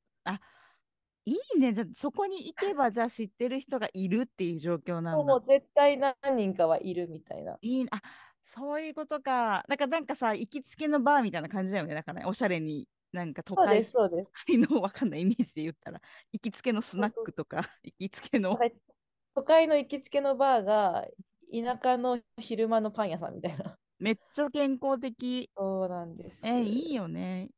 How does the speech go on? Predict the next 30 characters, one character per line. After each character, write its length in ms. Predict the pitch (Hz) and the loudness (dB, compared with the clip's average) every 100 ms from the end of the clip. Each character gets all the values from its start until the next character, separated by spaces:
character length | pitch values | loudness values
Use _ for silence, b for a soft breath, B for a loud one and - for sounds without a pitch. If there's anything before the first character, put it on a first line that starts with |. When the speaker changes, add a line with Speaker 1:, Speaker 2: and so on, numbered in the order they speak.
| - | -16
Speaker 1:
や 80 | 196 | -16
っ 20 | |
ぱ 240 | - - | -10 -6
だ 40 | 370 | -2
か 140 | 494 | 2
ら 140 | 392 247 | 2 4
な 160 | 233 | 0
ん 40 | 220 | 0
か 80 | |
行 120 | 185 - | -6 -6
き 120 | 202 | -12
つ 120 | - | -6
け 120 | 220 | -6
っ 20 | |
て 140 | 208 190 | -4 -8
作 240 | - - 208 | -10 -4 0
る 100 | 226 | 0
ん 80 | |
だ 140 | 175 151 | 0 -2
ろ 80 | 139 | -8
う 60 | |
か 120 | - | -10
な、 220 | 143 175 180 | -6 -4 -4
人 320 | 165 151 151 | -4 -6 -6
間、 320 | 151 143 139 _ - | -6 -6 -8 _ -14
大 60 | |
人 120 | - | -8
に 200 | 160 147 147 | -6 -4 -6
な 120 | 147 | -6
る 120 | 139 | -8